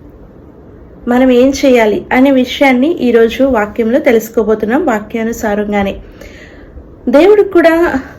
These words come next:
కొన్ని కండిషన్స్ ఉంటాయనే చెప్పాలి. ఎందుకంటే ఒక మాస్టర్, ఒక స్కూల్ టీచరే కానీ లేదా లెక్చరరే కానీ ఎవరైనా కూడా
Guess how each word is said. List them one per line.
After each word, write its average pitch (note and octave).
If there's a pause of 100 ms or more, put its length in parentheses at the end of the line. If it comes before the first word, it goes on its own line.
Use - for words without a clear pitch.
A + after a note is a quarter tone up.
(140)
కొన్ని C#4
కండిషన్స్ C4
ఉంటాయనే A#3+
చెప్పాలి. G#3 (140)
ఎందుకంటే D#4 (560)
ఒక C4+
మాస్టర్, C#4
ఒక B3
స్కూల్ C4
టీచరే A#3+
కానీ A3+
లేదా A3+
లెక్చరరే G#3
కానీ G#3+ (400)
ఎవరైనా E4+
కూడా B3+